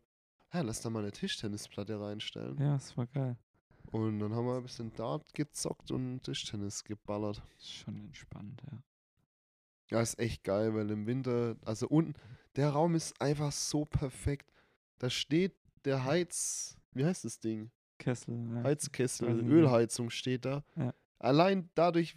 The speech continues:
Speaker 1: dass die hier oben heizt und quasi da unten dann läuft, ist der Raum unten
Speaker 2: Schon mal warm so.
Speaker 1: warm.
Speaker 2: Grundsätzlich.
Speaker 1: Warm, Temp-,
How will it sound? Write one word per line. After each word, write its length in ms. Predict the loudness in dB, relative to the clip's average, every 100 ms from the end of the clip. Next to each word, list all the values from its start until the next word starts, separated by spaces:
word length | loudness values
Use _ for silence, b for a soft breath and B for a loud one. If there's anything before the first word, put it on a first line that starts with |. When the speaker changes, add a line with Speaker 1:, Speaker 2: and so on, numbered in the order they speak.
| -2
Speaker 1:
dass 300 | -2 -2 -4
die 460 | 0 2 2 0 -6
hier 240 | 0 2 4
oben 360 | 4 4 0
heizt 440 | 0 2 2 0 -4
und 140 | -2
quasi 280 | 0 0 0
da 120 | -2
unten 360 | 2 2 2 0
dann 160 | 0 0
läuft, 440 | 0 2 0 -4 _
ist 200 | -8 -2
der 120 | -2 0
Raum 280 | 2 0
unten 560 | 0 -2 -2 -4 -4 -4 -8
Speaker 2:
Schon 240 | -6 -4 -2
mal 160 | -2
warm 280 | -2 -2 -4
so. 140 | -2
Speaker 1:
warm. 420 | 2 4 4 2 -4 -10
Speaker 2:
Grundsätzlich. 640 | -16 -14 -10 -10 -12 -16 -8
Speaker 1:
Warm, 480 | -2 0 0 -2
Temp-, 300 | -8 -8 -10